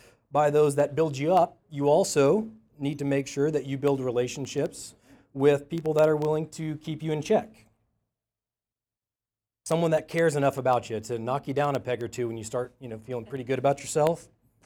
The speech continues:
But above all else, they keep you honest, focused, and centered on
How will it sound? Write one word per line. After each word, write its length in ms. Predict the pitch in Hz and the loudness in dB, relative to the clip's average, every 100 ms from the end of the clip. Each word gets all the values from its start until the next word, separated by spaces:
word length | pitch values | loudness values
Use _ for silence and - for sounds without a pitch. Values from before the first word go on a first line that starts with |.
| _ _ _ _ _ _ - | _ _ _ _ _ _ 2
But 120 | 156 | 4
above 320 | 156 185 180 | 6 6 8
all 200 | 160 143 | 10 10
else, 300 | 143 135 123 | 10 8 4
they 160 | - 139 | 2 -2
keep 240 | - 151 | -2 -8
you 140 | 143 - | -4 0
honest, 640 | 147 147 151 - - - | 2 0 -4 -10 -18 -20
focused, 760 | _ - 147 143 117 - - - _ _ - | _ 0 0 0 -8 -8 -16 -20 _ _ -10
and 260 | 131 123 - | -8 -8 -8
centered 540 | - 170 151 113 120 - _ _ _ _ - | -4 0 0 0 -2 -12 _ _ _ _ -2
on 380 | 131 127 123 | 0 2 0